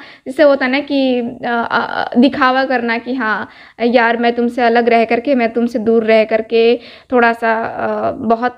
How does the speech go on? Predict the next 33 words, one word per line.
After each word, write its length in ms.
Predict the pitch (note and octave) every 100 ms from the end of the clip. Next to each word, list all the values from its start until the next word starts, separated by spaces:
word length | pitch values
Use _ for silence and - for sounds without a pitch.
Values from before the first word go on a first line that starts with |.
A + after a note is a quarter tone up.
| -
अ, 100 | A#3 A3
बहुत 340 | A3 A#3+ C4
अकेलापन, 680 | A#3+ A#3 A#3 A#3+ A#3 A#3+ A#3
अ, 340 | - A3 G#3+ A3
फील 240 | C4 A#3
हो 140 | B3+
रहा 280 | G#3+ G#3+ G3+
है, 260 | A3 G3+ G3+ - - A#3
बहुत 200 | B3+ B3+
मुझे 500 | B3 C4+ B3 A#3 A#3
दुख 460 | A#3 A3 B3 C4 C4
हो 80 |
रहा 260 | A#3 A3 G#3
है, 360 | A#3+ G#3+ - C4+ - - -
अ, 260 | A3 G#3
बहुत, 600 | G#3 A#3+ B3 D4 D4+ D4 A#3+
अ, 500 | A#3 A3+ A3+ A3+ A3+
जो 160 | B3
है, 320 | C4+ A#3+ A#3+
अ, 760 | A#3 - - A3 A3 G#3 G#3 F#3+ -
मैं 240 | B3 B3
तकलीफ़ 460 | B3 B3 C4 C4 B3+
में 140 | A#3
हूँ, 300 | A#3 G#3+ G#3+ - - _
ठीक 200 | D4+ D4
है? 160 | A#3+ G#3+ - _ _ -
अ, 120 | A#3 A#3 A3+ A3+ A3+ A3 A3 - - _ _ _ _ _ _ -
ऐसा 360 | C4 C4+ D4+ D4+
मुझे 280 | C#4 B3+ D4
नज़र 300 | B3+ A#3 A#3
आ 100 | A3
रहा 240 | A3+ A3+
है, 360 | A3+ A3+ -